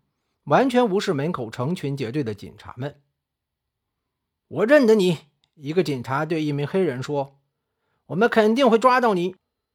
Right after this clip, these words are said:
除了上述内容，西顿还报道过南方泛滥的私刑。一九五九年四月二十五日，被控强奸一名白人女子的黑人青年麦克查尔斯·帕克，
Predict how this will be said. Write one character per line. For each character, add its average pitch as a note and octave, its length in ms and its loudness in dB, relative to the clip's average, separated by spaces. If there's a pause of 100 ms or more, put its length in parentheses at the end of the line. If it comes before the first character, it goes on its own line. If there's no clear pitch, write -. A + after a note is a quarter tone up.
(580)
除 A#3 160 -2
了 B3+ 120 4
上 A#3 200 2
述 E3 140 -2
内 C3+ 140 -2
容， G2+ 280 -8 (180)
西 B3 220 -6
顿 A3+ 200 4
还 E3 140 2
报 F#3 200 6
道 B2+ 160 0
过 C#3+ 280 -2
南 D#3 240 -2
方 G#3 220 0
泛 F#3+ 220 0
滥 C3+ 160 -4
的 G2 80 -8
私 D#3+ 200 -12
刑。 G#2 300 -12 (580)
一 A3 120 -2
九 G3 160 6
五 F#3 120 6
九 F3+ 160 4
年 D#3+ 220 -2
四 - 140 -2
月 F#3 100 4
二 E3+ 120 4
十 E3+ 120 -2
五 C3+ 220 -4
日， - 280 -6 (580)
被 C4 180 4
控 G3 200 0
强 D#3+ 240 0
奸 A3 180 2
一 G3 60 2
名 D#3 240 -2
白 D3 220 0
人 F#3+ 200 4
女 D#3+ 140 -2
子 C3 140 -8
的 G#2+ 280 -10
黑 G#3 200 4
人 D3+ 180 4
青 E3 220 -4
年 A2 240 -6 (100)
麦 F#3 240 2
克 C#3 240 -4
查 - 180 -4
尔 C3+ 200 0
斯· D#3 160 -8
帕 - 220 0
克， - 280 -6